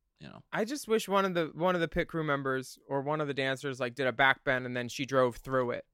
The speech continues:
Speaker 2: You know?
Speaker 1: Mm, mm-hmm.
Speaker 2: I just, I wa-, I felt like there were a lot of missed opportunities. Um,
Speaker 1: Yeah.
Speaker 2: but who knows how long they gave her to set it up? Who knows what she was thinking? It was
Speaker 1: Yeah.
Speaker 2: it, it, it didn't leave you feeling like,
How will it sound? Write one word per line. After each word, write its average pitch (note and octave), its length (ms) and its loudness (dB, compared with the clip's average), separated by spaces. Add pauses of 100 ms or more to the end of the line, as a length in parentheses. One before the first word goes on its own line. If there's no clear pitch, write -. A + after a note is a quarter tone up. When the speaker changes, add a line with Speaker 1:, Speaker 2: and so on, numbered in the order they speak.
(160)
Speaker 2:
You A3 440 -2
know? C#3+ 260 2
Speaker 1:
Mm, C#3 80 -4
mm-hmm. G#2 240 -8 (180)
Speaker 2:
I F3 140 6
just, F#3+ 220 -2
I F3+ 80 4
wa-, F3 200 0
I F3 240 6
felt F3+ 200 2
like F#3 120 2
there E3+ 140 4
were E3 60 6
a D#3 40 8
lot D3 160 8
of D3 60 0
missed D3 200 -4
opportunities. C3+ 840 -4 (380)
Um, C3 100 2
Speaker 1:
Yeah. B2+ 360 2 (120)
Speaker 2:
but E3+ 300 2
who A#3 120 2
knows A3 240 6
how G#3 80 8
long E3+ 240 4
they E3 60 0
gave D3+ 220 2
her D3 80 4
to C#3 40 -2
set C3+ 240 0
it C3+ 80 0
up? D3 220 6
Who D#3+ 100 -2
knows C#3+ 240 -2
what C3+ 200 0
she D3+ 160 -6
was C#3 120 -10
thinking? C#3+ 540 -6 (100)
It F3+ 100 -2
was F#3+ 340 -2
Speaker 1:
Yeah. - 240 -10 (180)
Speaker 2:
it, G3 240 6 (240)
it, F#3+ 80 2
it F#3 300 2
didn't A3 280 2
leave G3 200 2
you F#3+ 100 0
feeling F3 400 2
like, C#3+ 300 2